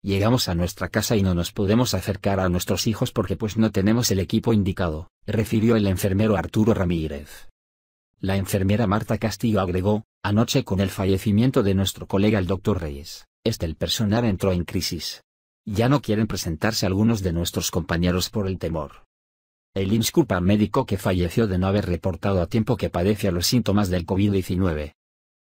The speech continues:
El doctor Reyes empezó con los síntomas el día veinte de marzo,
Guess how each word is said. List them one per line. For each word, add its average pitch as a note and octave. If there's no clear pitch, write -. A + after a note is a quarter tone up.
El A2
doctor G#2+
Reyes G#2+
empezó G2+
con F2+
los E2+
síntomas F#2
el F#2
día G2
veinte F#2
de F#2+
marzo, -